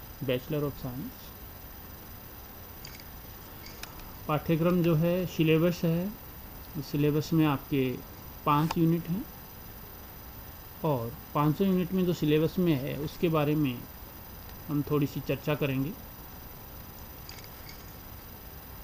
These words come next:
पहली unit जो है उसमें गणितीय अवधारणाएं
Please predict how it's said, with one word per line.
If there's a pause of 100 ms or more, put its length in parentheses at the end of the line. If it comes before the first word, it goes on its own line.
(1700)
पहली
unit
जो
है (1500)
उसमें (320)
गणितीय
अवधारणाएं